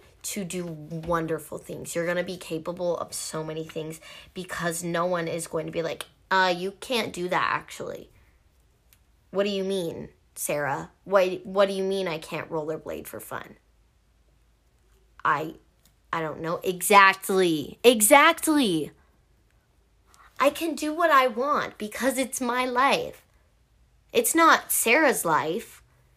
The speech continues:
It's not Juniper's life. It's mine. Do you, do you see what I'm saying? Some of these metaphors are kind of out of hand, and these names,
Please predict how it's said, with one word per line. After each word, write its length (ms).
It's 220
not 260
Juniper's 680
life. 320
It's 220
mine. 400
Do 100
you, 140
do 260
you 120
see 180
what 140
I'm 160
saying? 460
Some 220
of 80
these 180
metaphors 520
are 80
kind 240
of 80
out 160
of 80
hand, 400
and 180
these 220
names, 420